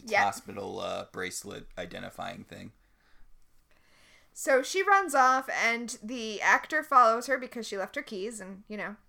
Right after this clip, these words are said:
Speaker 1: not getting far without those.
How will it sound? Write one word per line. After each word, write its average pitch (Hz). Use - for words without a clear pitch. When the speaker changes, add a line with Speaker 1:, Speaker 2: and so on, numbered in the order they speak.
Speaker 1:
not 202
getting 233
far 254
without 262
those. 247